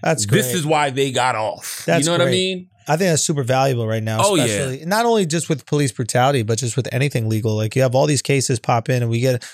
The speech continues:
Speaker 1: these emotional reactions to, to the decisions when we don't really understand what's going on. We have emotional
Speaker 2: Absolutely.
Speaker 1: reactions to not even the decisions, like what they're charging a person for.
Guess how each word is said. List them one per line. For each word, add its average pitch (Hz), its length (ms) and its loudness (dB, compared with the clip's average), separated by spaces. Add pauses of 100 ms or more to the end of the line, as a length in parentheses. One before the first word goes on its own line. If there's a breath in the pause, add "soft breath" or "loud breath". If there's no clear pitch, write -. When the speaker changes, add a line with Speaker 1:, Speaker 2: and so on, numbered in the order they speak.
(120)
Speaker 1:
these 131 140 4
emotional 127 440 2
reactions 117 680 0
to, 113 460 0 (640 soft breath)
to 120 180 2
the 113 320 2
decisions 117 640 0
when 113 120 0
we 117 100 2
don't 127 140 0
really 117 200 0
understand 117 480 -2
what's 110 160 0
going 107 280 -2
on. 117 220 0
We 180 140 2
have 233 120 -4
emotional 160 340 -6
Speaker 2:
Absolutely. 143 120 -6
Speaker 1:
reactions 143 440 -6
to 139 340 -4 (240 loud breath)
not 151 140 0
even 202 120 0
the 160 60 0
decisions, 139 420 -2
like 117 140 -4
what 127 260 0
they're 131 140 0
charging 151 440 0
a 110 60 -4
person 107 380 -6
for. - 280 -10